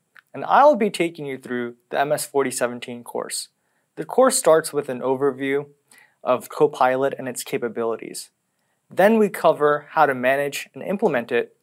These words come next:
for an organization, how to drive Microsoft three sixty-five Copilot adoption. And finally, we cover how we can extend Copilot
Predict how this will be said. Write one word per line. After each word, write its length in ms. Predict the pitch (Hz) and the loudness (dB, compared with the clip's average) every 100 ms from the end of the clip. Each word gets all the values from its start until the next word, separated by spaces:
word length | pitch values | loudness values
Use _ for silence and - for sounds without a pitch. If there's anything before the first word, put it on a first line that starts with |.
| _ | _
for 140 | 139 131 | -4 -4
an 80 | |
organization, 840 | - 139 135 135 131 120 - - - _ _ _ _ _ | -2 -2 -2 -6 -4 -4 -4 -8 -14 _ _ _ _ _
how 160 | - 160 | 2 4
to 100 | 139 | 2
drive 560 | 156 170 165 117 - _ _ _ | 4 6 6 4 -2 _ _ _
Microsoft 480 | 135 131 139 139 127 | -4 -2 -2 0 -2
three 140 | 139 135 | -4 -8
sixty-five 720 | 127 - 123 - 123 123 - _ _ _ | -8 -10 -4 2 2 2 -4 _ _ _
Copilot 520 | - 147 151 139 131 | -2 2 2 2 0
adoption. 600 | 120 131 165 - - 107 _ _ _ _ _ _ _ _ - | 0 2 2 0 -10 -14 _ _ _ _ _ _ _ _ -14
And 100 | 151 | -12
finally, 680 | - 202 285 226 139 139 - _ _ _ _ | 2 2 4 4 2 0 -8 _ _ _ _
we 140 | 180 208 | -2 0
cover 420 | 202 165 139 147 | 2 2 2 0
how 380 | - - 185 208 | -2 2 4 6
we 120 | 180 | 4
can 160 | 180 | 0
extend 460 | 135 - - 147 151 | -4 -4 0 0 0
Copilot 680 | - 143 - 127 120 120 - | -2 -2 2 0 0 -4 -8